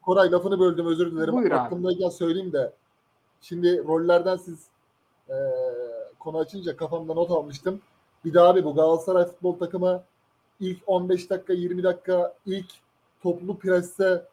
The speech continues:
Speaker 1: yani Berkan sarı kart, Taylan sarı kart kendini yetmiş beş dakikaları kelepçeleyecek mi abi? Yani Fatih Hoca'nın bunu düzeltmesi lazım. Her maç aynı şey. Avrupa olsun, lig olsun. Ya Berkan ya Taylan bir tanesi sarı kart görüyor. Yetmiş beş dakika bu defa gölge pres.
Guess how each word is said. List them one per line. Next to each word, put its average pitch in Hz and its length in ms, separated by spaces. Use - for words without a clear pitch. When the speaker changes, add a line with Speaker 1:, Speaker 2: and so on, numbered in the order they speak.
Speaker 1:
yani 160 300
Berkan 170 460
sarı 170 260
kart, 165 300
Taylan 165 300
sarı 160 260
kart 175 240
kendini 160 360
yetmiş - 300
beş 170 140
dakikaları 165 420
kelepçeleyecek 160 600
mi 160 60
abi? 160 260
Yani 143 240
Fatih 160 280
Hoca'nın 185 280
bunu 180 120
düzeltmesi 170 440
lazım. 175 380
Her 254 200
maç 220 420
aynı 208 300
şey. 151 300
Avrupa 208 400
olsun, 208 340
lig 208 160
olsun. 139 420
Ya 214 180
Berkan 208 440
ya 202 160
Taylan 208 400
bir 208 100
tanesi 185 280
sarı 185 200
kart 196 200
görüyor. 180 340
Yetmiş 214 360
beş 262 200
dakika 214 280
bu 226 80
defa 226 240
gölge 208 440
pres. 139 320